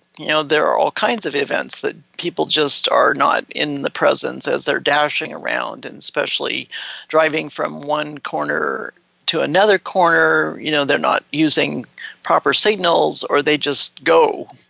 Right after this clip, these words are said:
They don't give pause mo-, moments.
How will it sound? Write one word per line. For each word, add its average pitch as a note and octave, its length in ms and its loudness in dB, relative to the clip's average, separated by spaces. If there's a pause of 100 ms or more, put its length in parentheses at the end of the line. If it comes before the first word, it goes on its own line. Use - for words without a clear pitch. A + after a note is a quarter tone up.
(120)
They D3+ 120 0
don't D3 260 -2 (220)
give D#3+ 220 2 (140)
pause C#3+ 480 2
mo-, - 280 -8 (140)
moments. - 540 -2